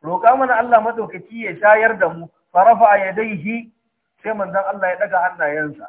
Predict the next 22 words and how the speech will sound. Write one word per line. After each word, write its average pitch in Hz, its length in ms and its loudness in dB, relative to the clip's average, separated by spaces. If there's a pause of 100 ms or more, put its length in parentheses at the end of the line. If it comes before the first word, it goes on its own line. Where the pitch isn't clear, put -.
(140)
Yana 185 200 -6
daga 156 200 -12
cikin 196 260 -20
kenan 160 220 -8
ladabin 202 340 -8
addu'a 151 320 -8
ka - 80 -18
daga 175 240 -8
hannaye. 131 320 -20 (3250)
Kaga 175 200 0
da 202 100 4
annabi 185 220 -6
yana 185 160 0
ruwa 180 220 -2
sai 180 120 -14
ce, - 80 -6
"A 160 80 0
nan 214 140 -8
ba 180 100 -6
ku 156 120 -14
ruwa 160 180 -6
ai." - 140 -20